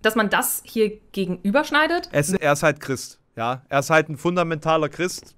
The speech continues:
Speaker 2: Also, äh, vermute ich. Ja, ist jetzt nur eine Vermutung, dass es fundamental ist. Wie gesagt, ich bin da noch nicht tief genug drin,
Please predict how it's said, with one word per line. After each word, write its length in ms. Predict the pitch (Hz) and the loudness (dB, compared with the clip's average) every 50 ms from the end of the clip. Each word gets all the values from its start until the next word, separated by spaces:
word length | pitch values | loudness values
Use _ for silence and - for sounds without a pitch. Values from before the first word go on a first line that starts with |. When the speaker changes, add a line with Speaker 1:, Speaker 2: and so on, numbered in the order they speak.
| - - _ - 143 | -20 -20 _ 0 2
Speaker 2:
Also, 240 | 143 143 151 151 | 2 4 2 2
äh, 140 | 147 139 135 - - 139 | 0 -2 -6 -6 -8 -14
vermute 460 | - - 151 151 147 160 170 151 143 123 | -6 -2 -2 0 0 0 -2 -2 -4 -6
ich. 180 | - - - _ _ - | -6 -8 -14 _ _ -2
Ja, 120 | 120 131 | 0 0
ist 120 | 143 127 147 | 0 0 -2
jetzt 160 | 147 147 - | -4 -2 -2
nur 80 | 160 151 | -2 0
eine 80 | 147 | 0
Vermutung, 560 | - 151 139 139 156 165 156 180 165 160 139 | 0 0 0 0 0 0 0 0 0 0 -2
dass 220 | - 147 131 - - | -4 -4 -4 -4 -6
es 260 | 123 - - - - 69 - _ _ | -10 -10 -10 -12 -14 -16 -20 _ _
fundamental 680 | - 151 151 147 143 139 135 123 143 139 135 139 143 | -4 -2 0 0 0 0 -2 -2 2 4 4 4 2
ist. 220 | 147 131 - - - | 0 -4 -8 -8 -8
Wie 60 | 131 | -8
gesagt, 320 | 127 120 135 135 131 - | -2 0 2 0 0 0
ich 140 | 120 - - | -6 -10 -6
bin 120 | - 139 | -4 -2
da 120 | 139 131 131 | 0 0 0
noch 120 | 131 127 | 0 -2
nicht 240 | 131 135 127 - - | -4 -4 -6 -10 -10
tief 200 | - 147 135 - | -10 -10 -8 -6
genug 240 | 135 123 123 117 - | -6 -6 -6 -8 -8
drin, 340 | - 135 131 131 131 131 | -6 -6 -6 -6 -8 -12